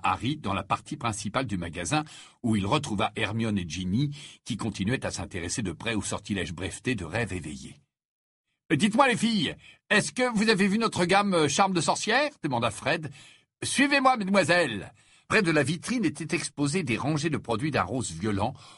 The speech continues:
autour desquels un groupe de filles surexcitées gloussaient d'enthousiasme. Hermione et Ginny restèrent en arrière, l'air réticents. « Et voilà ! » s'exclama Fred avec fierté. « Le meilleur choix de filtre d'amour que vous puissiez trouver ! »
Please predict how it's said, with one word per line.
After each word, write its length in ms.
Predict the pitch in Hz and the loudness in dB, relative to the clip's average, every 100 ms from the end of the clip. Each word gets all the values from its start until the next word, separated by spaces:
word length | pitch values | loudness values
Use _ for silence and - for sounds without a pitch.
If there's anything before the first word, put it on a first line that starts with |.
| - | -2
autour 260 | 147 208 | -2 0
desquels 420 | 156 139 185 185 - | 0 0 0 -2 0
un 140 | 117 | -2
groupe 260 | 117 170 123 | -2 -4 -2
de 100 | 120 | -2
filles 320 | 113 113 95 | -2 -2 -2
surexcitées 680 | - 180 151 - 120 - 151 | -2 -2 -2 -4 -6 0 0
gloussaient 420 | 107 113 - 160 | 2 -2 0 -2
d'enthousiasme. 880 | 110 95 - 85 87 78 - - - - - - - | -2 -4 -6 -8 -6 -8 -10 -12 -12 -16 -20 -20 -4
Hermione 460 | 170 160 139 104 92 | 2 4 2 0 -2
et 80 | 87 | -2
Ginny 420 | 117 165 175 185 | -4 -2 0 0
restèrent 420 | 120 117 165 143 | 0 -4 -6 -6
en 100 | 117 | -4
arrière, 420 | 95 85 135 147 147 | -4 -4 -2 -4 -2
l'air 200 | 104 101 | -4 -4
réticents. « 580 | 110 139 - - 110 - _ _ _ _ - | -4 -6 -6 -8 -10 -14 _ _ _ _ 2
Et 120 | 330 | 4
voilà ! » 440 | 392 349 330 320 - _ | 4 4 4 0 -4 _
s'exclama 540 | - 165 143 165 156 143 | -6 -4 0 2 4 2
Fred 360 | - 151 147 | 2 2 2
avec 200 | 139 127 | 0 -2
fierté. « 480 | 147 135 - 143 143 - - - _ | -2 -2 -2 -2 -2 -6 -20 -20 _
Le 220 | 175 202 208 | 2 4 4
meilleur 420 | 240 349 311 226 | 4 4 4 2
choix 300 | - 302 294 | 0 2 4
de 120 | 233 | 2
filtre 340 | - 269 220 | 0 -2 0
d'amour 400 | 233 247 269 277 | 2 4 4 2
que 80 | 214 | 2
vous 160 | 214 226 | 0 0
puissiez 320 | 254 214 302 | 2 2 0
trouver ! » 460 | 262 320 330 311 | 2 2 4 2